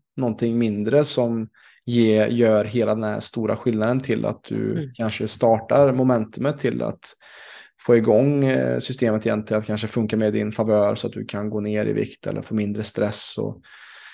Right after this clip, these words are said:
Speaker 1: och den biten. Och, och det här låter jätteintressant, för jag tror under den här tiden som varit, de här två åren, så har det varit en kollektiv panik och rädsla över, och, och osäkerhet, och vi har fortfarande kvar det med just, eh,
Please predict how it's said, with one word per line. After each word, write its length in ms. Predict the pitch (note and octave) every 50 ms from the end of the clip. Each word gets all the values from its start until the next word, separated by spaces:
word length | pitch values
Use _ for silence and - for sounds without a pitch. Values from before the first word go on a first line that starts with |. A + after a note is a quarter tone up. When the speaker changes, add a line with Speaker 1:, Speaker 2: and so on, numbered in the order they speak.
| - _ _ -
Speaker 1:
och 160 | - A2+ A2+
den 200 | G#2+ G#2+ G#2 G2+
biten. 440 | G#2 A2 G#2+ - - - - - A2+
Och, 240 | A2+ - - - -
och 80 | - A2+
det 60 | A2
här 160 | A2+ A#2+ C3
låter 200 | C3 B2 - B2+
jätteintressant, 640 | A#2+ A2+ - - G#2+ G2+ A2+ G#2+ - B2 C3 C3 A2+
för 60 | A2+
jag 80 | G#2+ G#2+
tror 180 | A#2+ A2+ A2+
under 160 | A2+ A2+ A2+
den 100 | A2 A2
här 100 | A2+ A2+
tiden 260 | A2 - C3 A#2 A#2 A2
som 200 | - A2 A2 G#2+
varit, 200 | A#2 B2+ B2+ C3+
de 100 | C3+ B2+
här 80 | A2+
två 220 | G#2+ - - A2+ A2+
åren, 180 | G#2+ G#2+ G#2+
så 120 | - - G#2+
har 140 | A2 G#2+
det 140 | G2+ G#2+ G#2
varit 280 | G#2+ A#2+ C3 C#3 C#3 -
en 260 | C#3 C3 B2+ A#2+ A#2+
kollektiv 720 | A#2 - - C3 A#2+ A2 G#2+ G#2+ G#2+ - - A#2 A2 G#2+ -
panik 420 | - A#2 A2+ A2 G#2+ G#2+ G#2+ -
och 100 | A2 G#2+ G#2+
rädsla 440 | A2 G#2 G2+ G2+ - - - A2 A2
över, 520 | A2 G#2+ G#2 G#2 G#2 G#2 G#2+ G#2 G2+ G#2 -
och, 200 | - F#2+ - -
och 160 | C3+ - C3+
osäkerhet, 720 | C3 B2+ A#2 A2+ - A2+ G2+ - A#2 B2 C#3+ C#3+ C#3 -
och 100 | A#2 A2+
vi 120 | A#2 A2 A2
har 140 | A2 A2
fortfarande 400 | G#2+ - B2 - - - - C#3
kvar 240 | D3+ - D3+ C3 A#2+
det 160 | G#2+ G#2+ G#2
med 360 | G#2+ A2 G#2+ G#2 G#2+ G#2+ G#2+ A2
just, 380 | G#2+ G2+ - - - - -
eh, 160 | G#2+ G#2+ A2